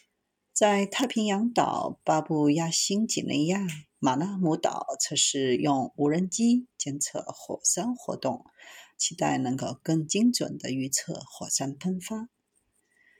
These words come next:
研究人员来自伦敦大学和布里斯托尔大学开发的无人机机翼展两米，可飞至两千三百米高空，一次可持续飞行四十分钟，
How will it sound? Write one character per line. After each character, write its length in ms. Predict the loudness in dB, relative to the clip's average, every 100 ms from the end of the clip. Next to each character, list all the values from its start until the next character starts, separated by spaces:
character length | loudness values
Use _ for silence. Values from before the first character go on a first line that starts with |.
| _ _ _ 2
研 160 | 4
究 100 | 6
人 180 | 6 6
员 360 | 6 4 4 2
来 160 | 0
自 320 | 0 4 4
伦 240 | 4 0 0
敦 240 | 0 0
大 180 | 0 -2
学 340 | -2 -2 -4 -6
和 300 | -8 -6 -4
布 140 | 0
里 140 | 2 2
斯 200 | 0 -2
托 200 | -4 -2
尔 140 | -2
大 220 | -4 -6
学 420 | -4 -6 -6 -12 -16 _
开 140 | -2 -2
发 160 | 0
的 220 | 2 2 0
无 100 | -2
人 180 | 0 0
机 300 | 0 0 0
机 440 | 0 0 0 2
翼 80 | 2
展 360 | 0 -4 -6 -14 -18 -8
两 300 | -4 -2 4
米， 340 | 6 4 0 _ -8
可 140 | -6
飞 220 | 0 0
至 380 | 0 -2 -2 -4 -2
两 260 | -2 -4 -4
千 320 | -2 -2 -2
三 260 | -2 -2
百 140 | -4 -2
米 180 | -2 -4
高 240 | -2 -2
空， 360 | -2 -2 -2 -4 _ _ _ -12 -12 -14 -12 -4
一 140 | -2
次 300 | 0 0 0
可 160 | 2 2
持 220 | 2 0
续 180 | 0 2
飞 220 | 4 4
行 320 | 2 0 0
四 160 | -2 -2
十 120 | -4
分 220 | -2 -2
钟， 320 | 0 0 0